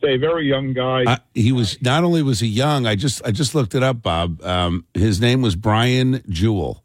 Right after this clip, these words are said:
Speaker 1: Jewell.
Speaker 2: He was a
Speaker 1: Yep.
Speaker 2: junior at Toms River High School South.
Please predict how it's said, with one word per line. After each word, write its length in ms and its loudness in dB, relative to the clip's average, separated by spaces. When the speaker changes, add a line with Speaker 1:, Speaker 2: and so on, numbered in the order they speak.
Speaker 1:
Jewell. 340 -2
Speaker 2:
He 100 0
was 160 2
a 60 0
Speaker 1:
Yep. 100 -4
Speaker 2:
junior 460 2
at 100 -2
Toms 380 -2
River 240 0
High 160 2
School 400 -2
South. 560 -2